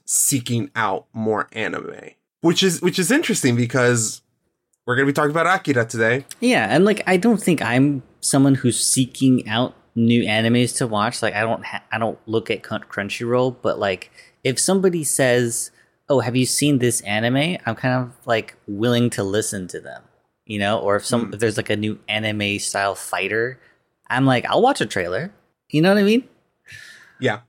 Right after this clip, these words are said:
Speaker 2: But anyway, I, like I said before, I was like, "Oh, I'm a seven," but after watching Akira,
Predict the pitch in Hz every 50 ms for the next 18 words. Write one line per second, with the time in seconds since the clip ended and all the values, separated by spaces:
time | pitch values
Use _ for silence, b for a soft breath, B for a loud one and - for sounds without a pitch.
0 | _ _ 120 113 110 139 135 135 127 - - _ - 170 220 233 202 120 95 87
1 | 85 92 107 117 - _ _ _ _ _ _ - 139 110 139 147 143 123 135 127
2 | - 156 143 117 117 110 - - 160 147 123 110 104 101 98 - - 104 107 107
3 | 107 110 117 110 - - - _ - - 196 254 311 330 320 381 269 - - 120
4 | 110 110 131 131 110 123 117 117 127 139 - - 156 135 139 135 127 - 127 117
5 | - 107 110 110 - - 80 76 - - - _